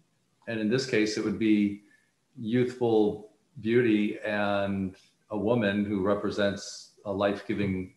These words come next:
entity and death, obviously, in her hand. Yet she's, she's delighted, you know, she's very pleased with who she is and where she is. And even though she's embracing death with her hand, um,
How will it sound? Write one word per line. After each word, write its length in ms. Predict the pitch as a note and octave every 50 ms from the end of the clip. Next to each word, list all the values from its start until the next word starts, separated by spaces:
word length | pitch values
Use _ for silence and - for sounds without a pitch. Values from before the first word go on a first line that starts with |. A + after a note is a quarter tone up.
| _ _ _
entity 640 | G#2+ A#2+ A#2 A2+ G#2+ - - G2+ F#2+ G2 G2 F#2+ -
and 360 | G#2+ G#2 G2+ G2+ G2+ F#2 -
death, 280 | G#2 A2 B2 - - - -
obviously, 460 | F#2 F#2+ F#2 F#2 F2+ - - G2+ G2 G2
in 80 | F#2+
her 120 | F#2+ F#2 E2+
hand. 440 | G#2 A2 A2+ G#2+ G2+ G2 G2+ G2+ - _ _ _ _ - - - _ _ _ _ _ _ _
Yet 280 | A#2 B2 B2+ B2+ B2
she's, 500 | - - D3 D3 C#3 - - - - _ _ _ _ _
she's 560 | - - - D3 E3 F#3+ F#3 - - - - _ _ _ _ _ _ _ _ _ _ B2+
delighted, 560 | G#2 B2+ A#2 A2 A2+ C#3+ E3 - G#2+ F2 E2+ - - -
you 80 | - G#2+
know, 200 | G#2+ A2+ B2+ C3
she's 200 | C3 C#3 C#3 C#3
very 240 | A#2+ A#2+ C3 C3 B2+ - -
pleased 280 | C3 C3 D3 - -
with 200 | B2+ A2 A2 - - - - B2
who 140 | B2 C3 B2
she 180 | B2 B2 A#2
is 160 | A#2 A#2+ B2 B2
and 120 | A2+ G#2
where 180 | G#2+ A2+ B2 A#2+
she 200 | - - A2 G#2
is. 360 | G#2 G#2+ A#2+ C3 C3 - -
And 360 | A#2 G#2+ G#2 G#2 G2 F#2+ G2 _ _ _ _ _ _ _ -
even 240 | B2+ C3 B2 B2
though 160 | A#2 A#2+ A#2 A2+
she's 240 | A2+ - B2+ A2
embracing 540 | A2 A2+ G#2 A#2 A#2 A#2 A2+ A2+ A#2 A2 G2
death 260 | G#2 A2 A2+ A2+ -
with 140 | - A2 G2
her 120 | G2 F#2+ F#2
hand, 440 | G#2+ A2+ C3 A#2+ G2+ G2 G2+ G#2 - - _ _ _ _ _ _ _ _ _ _ _ _ -
um, 640 | G#2+ G#2+ G#2 G2+ G2+ G2 G2 G2 F#2+ F#2+ F#2+ F#2+